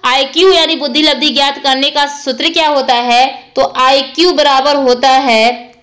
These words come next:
एमए बटा सीए, एमए बटा सीए गुणे सौ। ठीक है, तो आपका एमए यानी मानसिक आयु यहाँ पे कितना है बच्चे का? बच्चे का मानसिक आयु है वो स-, दस वर्ष का है, यानी दस वर्ष उसका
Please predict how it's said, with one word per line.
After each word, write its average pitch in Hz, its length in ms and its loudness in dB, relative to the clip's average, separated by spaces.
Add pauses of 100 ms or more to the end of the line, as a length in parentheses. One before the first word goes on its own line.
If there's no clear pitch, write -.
(120)
एमए 262 640 0
बटा 247 760 0
सीए, - 960 -4 (180)
एमए 269 320 -2
बटा 277 280 0
सीए 269 360 -2
गुणे 240 520 -2 (600)
सौ। 247 500 -2 (220)
ठीक 294 140 -4
है, 415 120 2 (840)
तो 330 60 4 (640)
आपका 320 640 0
एमए 302 180 -2
यानी 302 200 0
मानसिक 277 500 -2
आयु 311 200 0
यहाँ 294 220 0
पे 294 100 -4
कितना 285 280 -4
है 294 120 0
बच्चे 269 300 -4
का? 277 260 0 (680)
बच्चे 254 260 -4
का 311 120 0
मानसिक 277 480 -2
आयु 277 280 0
है 277 260 0
वो 277 180 0
स-, 269 120 -6
दस 277 300 -2
वर्ष 302 260 -2
का 311 100 -2
है, 302 180 -2
यानी 262 180 0
दस 285 180 -4
वर्ष 294 200 -2
उसका 294 300 -2